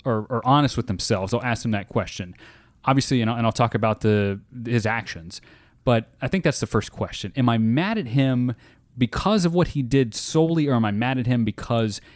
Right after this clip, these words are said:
he stopped her from being president and this is what we got, right? So that's a question.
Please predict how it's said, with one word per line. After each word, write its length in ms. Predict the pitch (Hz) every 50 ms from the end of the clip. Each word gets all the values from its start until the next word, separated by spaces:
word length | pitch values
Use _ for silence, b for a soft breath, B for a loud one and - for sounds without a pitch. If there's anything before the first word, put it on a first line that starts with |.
| B B B
he 280 | - - 151 170 190
stopped 460 | 165 - - - 156 131 131 - -
her 200 | - - 123 117
from 200 | 113 - 117 107
being 140 | 101 110 104
president 540 | - - - 117 104 104 98 107 104 107 -
and 220 | - 98 95 98
this 220 | 95 113 123 - 123
is 120 | 110 95
what 160 | 95 104 101
we 100 | 101 98 92
got, 340 | 90 95 90 87 95 - - -
right? 260 | - 110 104 104 104
So 100 | - - 113
that's 180 | 113 113 -
a 20 | 107
question. 440 | - - 95 92 - - - - -